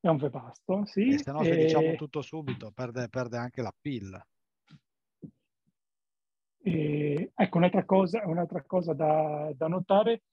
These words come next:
Speaker 1: questo qua è un tavolo custom fatto fare da, dagli attuali proprietari,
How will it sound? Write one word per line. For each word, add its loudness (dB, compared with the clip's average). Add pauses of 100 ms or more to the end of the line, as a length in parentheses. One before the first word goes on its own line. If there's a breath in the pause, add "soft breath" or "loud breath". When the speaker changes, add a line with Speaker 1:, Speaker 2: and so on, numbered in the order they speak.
(140)
Speaker 1:
questo -8
qua 4
è 4
un 0
tavolo 0
custom -4
fatto -12
fare -2
da, -2
dagli 0
attuali 4
proprietari, 8